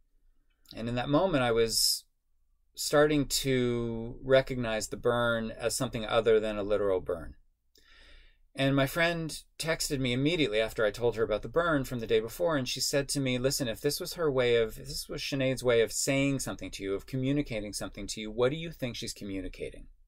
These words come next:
And in that moment, without, without even flinching, without blinking, I just replied that there is a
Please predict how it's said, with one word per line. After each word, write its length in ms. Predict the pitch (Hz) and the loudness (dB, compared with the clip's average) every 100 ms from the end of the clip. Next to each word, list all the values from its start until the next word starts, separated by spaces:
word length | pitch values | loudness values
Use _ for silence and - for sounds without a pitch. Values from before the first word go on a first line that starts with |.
| _ _ _ _ - - - - _ _ _ _ | _ _ _ _ -20 -20 -20 -20 _ _ _ _
And 160 | 139 143 | 2 4
in 140 | 139 | 6
that 180 | 139 135 | 4 2
moment, 420 | 131 131 135 143 | 0 2 0 0
without, 380 | 139 123 135 - - 143 | 0 2 2 0 -10 -14
without 300 | 156 151 180 | -4 2 4
even 180 | 160 120 | 4 -2
flinching, 400 | - 156 151 90 | -2 -2 -2 -4
without 240 | 95 113 - | -2 -2 2
blinking, 460 | 127 147 - 78 - - | 2 2 -2 -12 -16 -8
I 80 | 120 | -4
just 200 | 120 - | -2 -2
replied 640 | 117 - 110 104 104 104 - _ | -4 -2 0 2 0 -4 -16 _
that 280 | 127 120 113 | -2 0 4
there 240 | 123 127 139 | 6 6 4
is 480 | 135 120 113 110 - - | 2 4 4 0 -6 -2
a 400 | 120 113 110 | -2 0 -6